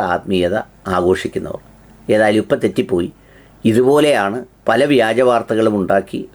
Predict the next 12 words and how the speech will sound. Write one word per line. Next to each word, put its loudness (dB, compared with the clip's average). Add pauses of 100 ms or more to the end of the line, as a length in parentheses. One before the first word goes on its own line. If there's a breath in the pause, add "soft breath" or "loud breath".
(140)
പ്രസിദ്ധീകരിക്കുന്നത്. -2 (580 soft breath)
ഇതിപ്പോൾ 0
ഒരു 4
വിവരദോഷിയോ 2 (100)
രണ്ട് 0
വിവരദോഷിയോ 2
ഒക്കെ -2
കണ്ടതാണ് 0
എനിക്ക് 0
പലരും 2
അയച്ചു 0
തന്നത്. -4